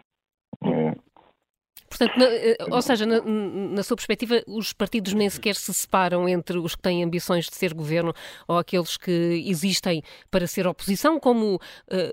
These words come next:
Speaker 2: muito habitualmente, eh, fazemos quando olhamos para o P C P. Hum, isto não faz sentido, na verdade, todos os partidos querem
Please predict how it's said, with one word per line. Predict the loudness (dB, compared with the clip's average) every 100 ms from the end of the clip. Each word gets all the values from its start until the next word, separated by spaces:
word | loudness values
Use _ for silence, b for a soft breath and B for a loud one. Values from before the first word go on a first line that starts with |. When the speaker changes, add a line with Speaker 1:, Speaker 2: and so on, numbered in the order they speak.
| 0
Speaker 2:
muito | 4 4 4 0
habitualmente, | 0 2 2 2 2 2 0
eh, | 0 0 -2 -2
fazemos | 0 0 2 2 0
quando | 0 2 2
olhamos | 2 0 -2
para | -2
o | 0
P | -2
C | 0 -2
P. | 0 -2 -2
Hum, | -2 -2 -4 -6
isto | -6 0
não | 0
faz | 2 2
sentido, | 0 2 4
na | 4
verdade, | 4 0 0
todos | -4
os | -4
partidos | -6 -4 -4 -4
querem | 0 0 2 -2